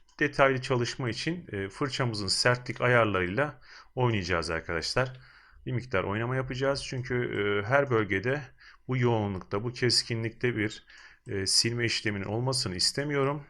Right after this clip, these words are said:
Bunun nedeni de fotoğrafımızın, görselimizin kalitesini etkilemiş olmasıdır. Evet, alt bölümlerine kadar geliyorum. Şu bölümleri de siliyorum. Şimdi arkadaşlar burada şu bölümleri de alıyorum.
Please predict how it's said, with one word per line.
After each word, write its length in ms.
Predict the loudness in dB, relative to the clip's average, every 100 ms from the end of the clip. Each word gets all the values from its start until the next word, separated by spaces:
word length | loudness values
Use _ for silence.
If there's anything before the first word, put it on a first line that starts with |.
| _ _ _ -20 _ _ -20 -8
Bunun 300 | -2 0 2
nedeni 320 | 2 0 -2
de 80 | -4
fotoğrafımızın, 720 | -2 0 2 0 -2 -6 -2
görselimizin 760 | 2 2 2 -2 -2 -4 -4 -6 -14 -18 -4
kalitesini 540 | -2 0 2 2 2
etkilemiş 480 | -2 0 -2 0 -2
olmasıdır. 640 | -4 -2 -2 -2 -4 -6 -18 -20 -20 -20 -10
Evet, 140 | -6 4
alt 240 | 4 6
bölümlerine 400 | 4 4 2 -2
kadar 240 | -2 -2 -2
geliyorum. 560 | 0 2 4 2 0
Şu 180 | -4 0
bölümleri 360 | 0 0 -2 -2
de 80 | 0
siliyorum. 540 | 0 2 0 0 -2 -14 -20 -14
Şimdi 320 | -8 -4 2
arkadaşlar 680 | 2 2 -2 0 0 0 -2
burada 380 | -2 2 2 2 -6 -20 -20 -14
şu 240 | -8 -2
bölümleri 380 | 0 0 -2 -2
de 60 | -2
alıyorum. 440 | 0 -2 -2